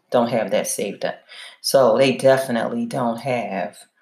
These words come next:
uh, money put away in emergency fund. So before we get to investing, 'cause a lot of people are saying now is the time to invest, and it really is the time to invest, depending on what it is, right? You have to have that emergency fund. And if you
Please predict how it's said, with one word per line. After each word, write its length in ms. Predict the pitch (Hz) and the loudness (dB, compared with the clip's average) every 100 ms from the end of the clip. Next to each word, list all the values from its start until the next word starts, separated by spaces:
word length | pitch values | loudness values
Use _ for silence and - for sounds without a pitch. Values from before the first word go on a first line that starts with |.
| - _ _ | -20 _ _
uh, 160 | 131 110 | -10 -4
money 320 | 123 135 117 | 2 2 2
put 180 | 117 123 | 0 0
away 440 | 113 123 113 107 | 2 0 0 -4
in 120 | - 131 | -4 -2
emergency 600 | 120 123 120 117 - - | 0 0 -2 -8 -8 -10
fund. 320 | - 107 101 - - - | -6 -6 -8 -12 -16 -2
So 180 | 147 139 | 0 0
before 380 | 147 - 214 | -2 2 4
we 100 | 202 | 4
get 200 | 175 160 | 4 2
to 140 | - 143 | 4 2
investing, 800 | 127 131 139 139 - 147 143 139 | 2 2 2 2 -2 0 0 -2
'cause 140 | 123 | 0
a 40 | |
lot 120 | 131 135 | 2 2
of 80 | |
people 160 | 147 131 | 0 -2
are 120 | 131 | 0
saying 180 | 135 127 | 0 2
now 200 | 131 131 | 0 0
is 60 | 131 | -2
the 100 | 123 | -2
time 260 | 131 127 120 | -2 -2 0
to 120 | 127 | 0
invest, 340 | 127 131 - | 2 0 0
and 100 | 131 | 0
it 160 | 123 120 | 0 2
really 280 | 147 143 151 | 0 4 4
is 140 | 165 | 4
the 80 | 123 | 2
time 240 | - 123 | 0 -2
to 100 | 120 | -2
invest, 300 | 120 123 123 | -4 -4 -6
depending 320 | - 160 160 139 | -2 0 4 4
on 140 | 123 | 4
what 160 | 131 123 | 4 4
it 80 | |
is, 300 | 139 139 - | 4 2 2
right? 260 | 117 135 135 _ _ _ _ _ _ | 0 0 0 _ _ _ _ _ _
You 120 | 131 | -6
have 180 | 156 208 | -2 0
to 60 | 185 | 2
have 200 | 175 160 | 2 2
that 160 | 151 127 | 0 0
emergency 560 | 127 143 139 117 120 | 0 0 0 -4 -4
fund. 360 | 117 113 104 104 _ _ _ _ _ _ _ _ | -8 -10 -12 -16 _ _ _ _ _ _ _ _
And 800 | 139 147 147 147 147 147 147 - _ _ _ _ | 4 4 2 -2 -4 -6 -8 -12 _ _ _ _
if 240 | 151 143 165 | -2 -2 -4
you 440 | 165 160 156 | -4 -4 -6